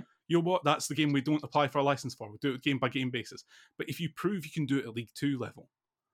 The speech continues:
for each, uh, and, and taking on each one, and the police are involved, and you take people along with you,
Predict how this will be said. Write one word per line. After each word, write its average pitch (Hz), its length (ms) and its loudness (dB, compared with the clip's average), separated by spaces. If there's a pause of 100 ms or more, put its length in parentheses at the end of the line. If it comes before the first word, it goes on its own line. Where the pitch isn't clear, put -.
(360)
for 147 120 2
each, 135 380 -4
uh, 120 180 2
and, 123 240 2
and 117 180 2
taking 135 260 -2
on 127 80 0
each 123 160 -4
one, 107 160 -6
and 117 220 0
the 107 40 0
police - 500 -4 (100)
are 123 80 0
involved, 107 560 -6
and 117 200 -2
you 120 80 -10
take - 280 -2
people 139 200 -6
along 120 220 -2
with 120 200 -4
you, 101 120 -14